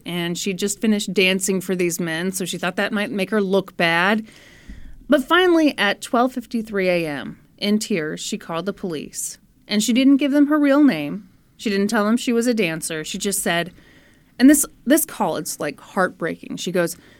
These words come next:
"Hi, I don't know if this is an emergency or not necessarily, but I'm in Durham,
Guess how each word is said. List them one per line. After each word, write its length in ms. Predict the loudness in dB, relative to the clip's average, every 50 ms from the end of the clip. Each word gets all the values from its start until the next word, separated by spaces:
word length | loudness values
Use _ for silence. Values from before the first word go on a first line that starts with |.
| _ _ _ _ _ _ _ _ 0
"Hi, 420 | 4 4 6 6 6 4 2 -2 -4 -2
I 140 | 2 2
don't 200 | 4 4 4 6
know 140 | 6 6 6
if 80 | 6 4
this 180 | 2 0 0
is 140 | 0 0 0
an 80 | 2 2
emergency 580 | 2 2 0 -2 -2 -2 -4 -4 -4 -4 -4
or 80 | -2 -2
not 320 | -2 -2 -2 -2 -2 -4
necessarily, 760 | -4 -6 -6 -6 -6 -6 -4 -4 -4 -4 -4 -4 -4 -6 -6
but 280 | -6 -4 -4 -4 -4 -4 -2
I'm 200 | -2 0 2 6
in 180 | 8 8 8 8
Durham, 520 | 8 6 4 4 4 4 2 2 0